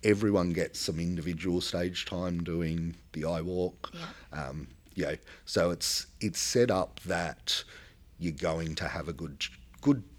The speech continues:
Speaker 1: experience and want to come back,
Speaker 2: Yeah.
Speaker 1: whether you win or not.
Speaker 2: Yeah.
Speaker 1: You know, because, like, quite often in this sport, the winners tick the box and don't come back anyway.
Speaker 2: Absolutely.
Speaker 1: So,
Speaker 2: Do you
Speaker 1: yeah.
Speaker 2: know what's funny? I was chatting to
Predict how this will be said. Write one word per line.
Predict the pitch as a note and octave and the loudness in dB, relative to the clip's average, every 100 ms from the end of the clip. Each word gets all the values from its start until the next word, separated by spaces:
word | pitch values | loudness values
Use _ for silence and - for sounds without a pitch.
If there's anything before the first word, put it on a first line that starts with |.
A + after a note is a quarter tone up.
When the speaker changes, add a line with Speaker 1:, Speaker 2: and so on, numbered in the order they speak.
| - - | -12 -6
Speaker 1:
experience | G#2+ - - G2+ G2 F#2+ F#2+ - | -4 -2 4 6 6 6 2 -4
and | G2+ F#2 | -6 -2
want | F2+ - | -4 -4
to | - | -6
come | F#2 D#2+ | -4 -4
back, | D#2+ D3 - - - | 0 0 0 -8 -10
Speaker 2:
Yeah. | E3 C#3+ - | -10 -10 -6
Speaker 1:
whether | E2+ D#2+ D#2 D#2+ D#2 - - - - | 0 0 0 0 -2 -6 -16 -20 -10
you | D#2 | -6
win | E2 D#2+ D#2+ | -2 -2 -2
or | D2+ | -6
not. | G1+ - - - - - | -10 -14 -18 -18 -18 -12
Speaker 2:
Yeah. | E3 | -2
Speaker 1:
You | F2 | 0
know, | D#2+ - - | 0 -4 -6
because, | - A#2 B2 A2 - - - - | -4 2 2 2 -4 -6 -12 -4
like, | G2 - - - - - | -4 -4 -12 -16 -20 -2
quite | - C3 C#3+ | 8 8 8
often | A#2 G2+ | 4 2
in | F2 E2 | 0 0
this | D2 | -2
sport, | - - C2+ D#2 - - - - - | -4 -2 -2 -2 -4 -12 -20 -10 -4
the | |
winners | F#2+ B2 G2 D#2+ E2+ - - | 2 4 4 0 -2 -6 -10
tick | - F2+ | -8 -6
the | - | -4
box | D#2 E2+ - - | 0 0 0 -6
and | D#2 | -4
don't | D#2 D#2+ - | -2 -4 -4
come | - | -8
back | - C2 - | -6 -6 -6
anyway. | D#2 A#2 - - - | -2 -2 -2 -10 -4
Speaker 2:
Absolutely. | E3 E3 - F3+ D#3+ | -4 -2 -4 -2 4
Speaker 1:
So, | D3 G2 F#2+ | 8 10 10
Speaker 2:
Do | F2+ | 6
you | - A#2+ | 2 4
Speaker 1:
yeah. | - | 8
Speaker 2:
know | C#4 | 10
what's | A#3+ - | 8 6
funny? | - G#3+ G3+ | 4 4 6
I | |
was | E3+ | 4
chatting | - F3+ F3+ G#3 | 2 2 2 0
to | - G#3 F3+ | 0 0 0